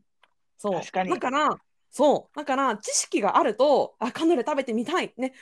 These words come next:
Speaker 1: フランスの、あの、ボルドーの、あの、発祥の地で、ボルドー、あの、カヌレを食べてみたいって、そういう夢が出てくるわけですよ。だけど、
Speaker 2: はあ。
Speaker 1: カヌレ自体知らなかったら、ね、ボルドーで、あ、ね、あの、老舗のカフェで、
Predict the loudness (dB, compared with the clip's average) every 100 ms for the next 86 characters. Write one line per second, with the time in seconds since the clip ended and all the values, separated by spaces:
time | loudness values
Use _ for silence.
0 | _ 0 2 0 -2 0 0 0 0 2
1 | 6 6 6 2 2 -2 -4 -4 -4 -4
2 | -4 -4 -6 -10 -12 -4 -2 -2 -6 _
3 | _ -2 0 -2 -4 -2 -2 0 -2 -4
4 | _ -4 0 2 0 -2 -4 -8 -6 -2
5 | -2 -2 -4 -2 -2 -6 _ 0 2 4
6 | 2 0 2 4 4 2 -2 -2 -4 -4
7 | -6 -8 -10 _ _ _ _ _ 2 4
8 | 4 2 0 -2 -8 -14 -20 _ _ -2
9 | 2 4 4 2 0 0 0 0 0 0
10 | -4 -6 -4 0 0 -4 -10 _ _ -8
11 | 0 6 6 6 4 0 -10 -6 -2 -2
12 | -4 _ _ _ _ _ _ -2 -2 -2
13 | -2 0 0 0 -2 -2 -2 0 0 0
14 | -2